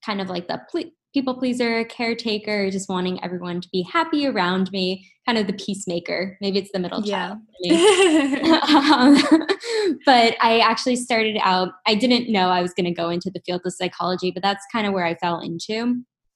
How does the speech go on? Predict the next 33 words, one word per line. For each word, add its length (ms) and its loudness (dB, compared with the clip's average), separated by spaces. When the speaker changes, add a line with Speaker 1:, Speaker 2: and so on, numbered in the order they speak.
Speaker 1:
Um, 340 -4
a 60 -2
long 220 2
story 260 -2
short, 560 0
with 200 -4
that 360 0
aspect, 680 -2
I 440 -2
had 280 -4
been 160 -2
working, 560 -4
um, 500 0
I 120 -2
ended 260 2
up 120 0
getting 220 0
a 40 -2
cheerleading 460 -6
scholarship, 520 -8
essentially 640 -6
a 220 -6
partial 300 -6
scholarship 640 -6
to 120 -4
a 60 -2
local 300 -2
university 920 -4
by 100 -4
my 180 -4
home. 480 -2
And 440 -4
I 320 -4